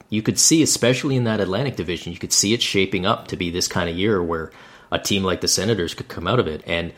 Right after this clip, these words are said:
the Senators went and, you know, they ma-, they made some trades people didn't like, but they brought in skill. That, that's been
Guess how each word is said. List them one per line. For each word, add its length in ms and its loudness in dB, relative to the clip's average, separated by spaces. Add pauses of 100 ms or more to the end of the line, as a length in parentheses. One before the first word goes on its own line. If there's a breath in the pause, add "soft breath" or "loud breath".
(240 loud breath)
the 100 0
Senators 500 2
went 300 -2
and, 260 -6
you 80 -6
know, 140 -10
they 120 -2
ma-, 160 -4
they 120 0
made 240 2
some 100 -4
trades 220 2
people 180 -4
didn't 220 -4
like, 420 -2
but 140 -2
they 80 0
brought 280 2
in 120 0
skill. 380 0 (360)
That, 220 -4
that's 260 -2
been 380 -2